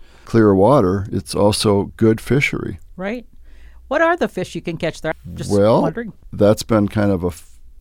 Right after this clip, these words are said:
Speaker 1: fun educational component for me, is learning that Lake Washington has its own brand, if you will, its own species of, uh, walleye that was self
Speaker 2: Really?
Speaker 1: reproducing.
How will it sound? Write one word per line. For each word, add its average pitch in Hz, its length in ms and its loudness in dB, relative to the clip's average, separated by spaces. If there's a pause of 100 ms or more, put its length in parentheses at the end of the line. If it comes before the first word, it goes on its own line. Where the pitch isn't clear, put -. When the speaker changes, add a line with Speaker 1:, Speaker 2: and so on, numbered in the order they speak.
(240)
Speaker 1:
fun 104 320 2
educational 95 720 -4
component 95 580 -2
for 95 220 -4
me, 92 220 -2
is 95 240 -2
learning 90 380 -2
that 85 260 -6
Lake 92 240 -6
Washington 90 560 -4
has 90 320 -2
its 82 240 -6
own 92 480 -2 (200)
brand, 85 460 -2
if 92 160 -6
you 92 80 -2
will, 92 60 0
its - 120 -8
own 90 140 -2
species 92 640 -4
of, 85 240 -4
uh, 85 240 -2
walleye 87 540 -2
that 85 160 -2
was 80 160 -6
self 90 400 -4 (280)
Speaker 2:
Really? 330 280 0
Speaker 1:
reproducing. 98 640 -2